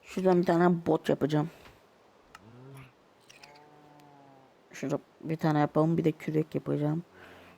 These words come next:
Şuradan çubuk ve kürek. Tamamdır. Bunları hemen yerleştirelim.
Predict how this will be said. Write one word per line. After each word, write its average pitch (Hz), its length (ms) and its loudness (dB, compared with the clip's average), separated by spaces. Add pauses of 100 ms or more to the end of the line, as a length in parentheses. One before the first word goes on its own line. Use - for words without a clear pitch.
Şuradan 151 440 -4
çubuk 160 560 -2 (1700)
ve 156 680 0 (1500)
kürek. - 320 -4 (2000)
Tamamdır. 156 460 0 (4000)
Bunları 143 320 2
hemen 139 320 0 (120)
yerleştirelim. 139 800 -2